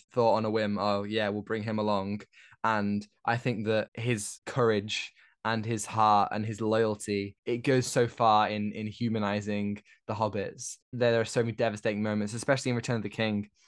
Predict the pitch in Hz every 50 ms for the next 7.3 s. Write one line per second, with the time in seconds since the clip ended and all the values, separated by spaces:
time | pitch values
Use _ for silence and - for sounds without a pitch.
0 | _ _ - 113 113 104 110 - - 117 113 110 110 110 - - 117 113 113 110
1 | 107 101 - 110 107 104 101 - - 113 107 101 101 101 - - - - _ _
2 | _ _ - 120 110 107 107 110 110 110 107 107 104 104 - - 123 113 113 110
3 | 101 107 104 - 113 104 101 101 101 - - _ _ - - 127 123 110 - -
4 | 117 101 95 - 104 104 101 110 107 107 104 101 98 80 104 104 101 101 107 104
5 | 104 101 101 101 101 - - _ _ _ _ _ - 110 110 104 104 104 104 104
6 | 113 113 107 101 101 - 127 110 107 110 107 113 107 107 - - - - 107 104
7 | 104 101 98 98 104 104